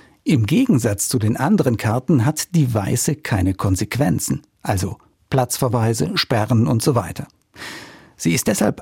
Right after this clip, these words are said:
eigentlich nicht mehr als ein Fleißkärtchen, das im besten Fall moralisch zählt. Nun sollte Fairness natürlich nicht nur im Sport, sondern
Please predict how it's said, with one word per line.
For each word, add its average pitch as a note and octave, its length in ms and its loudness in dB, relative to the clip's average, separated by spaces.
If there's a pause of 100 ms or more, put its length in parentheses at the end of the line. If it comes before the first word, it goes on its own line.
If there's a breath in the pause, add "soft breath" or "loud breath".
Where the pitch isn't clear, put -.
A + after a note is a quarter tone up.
eigentlich E3 580 0
nicht - 280 0
mehr G#2+ 240 2
als - 180 -4
ein D3 180 0
Fleißkärtchen, F#2+ 960 -2 (360 loud breath)
das - 160 -6
im F#2 60 0
besten G#2+ 340 -2
Fall F#2+ 320 -2 (180)
moralisch A#2+ 560 0
zählt. - 420 -10 (1300 loud breath)
Nun C3 320 4
sollte D3 340 0
Fairness C#3 540 0
natürlich C#3+ 520 2
nicht B2+ 260 0
nur C#3 120 2
im G2+ 100 0
Sport, - 500 -2
sondern B2+ 360 2